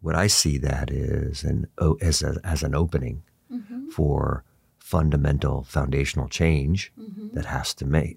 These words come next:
Speaker 1: has to be made.
Speaker 2: Mm-hmm.
Speaker 1: Uh, so for me, it's sort of at once painful and hopeful.
Speaker 2: Right.
Speaker 1: Um, so I'm wondering how you, um, as a strong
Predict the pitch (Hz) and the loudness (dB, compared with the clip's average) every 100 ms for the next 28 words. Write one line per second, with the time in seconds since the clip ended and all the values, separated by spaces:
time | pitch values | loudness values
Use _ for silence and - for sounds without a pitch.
0 | - 82 76 - 69 73 71 69 62 - | -4 -2 -2 -4 -2 0 2 2 0 -8
1 | - 220 - 233 240 254 - _ _ _ | -12 -20 -20 -18 -18 -18 -20 _ _ _
2 | - 73 - 80 - 82 104 78 - 78 | -4 -2 2 0 2 4 4 4 2 0
3 | 67 - _ - - 90 78 - - _ | 0 -10 _ -4 0 4 4 4 0 _
4 | - - 98 85 - 78 76 87 73 92 | -10 2 4 4 4 2 2 0 2 2
5 | 82 - 60 - _ _ _ _ 208 202 | 2 -2 -8 -8 _ _ _ _ -14 -14
6 | 185 - - - 65 - - 98 101 95 | -14 -18 -6 -2 -2 -2 0 4 6 6
7 | 80 78 73 76 73 73 87 92 76 71 | 6 4 2 2 2 4 6 6 4 0
8 | 110 - _ _ _ _ _ _ _ - | -4 -6 _ _ _ _ _ _ _ 0
9 | 71 69 69 76 67 - - 87 80 80 | 2 4 4 4 4 2 0 4 6 6
10 | 80 85 | 4 2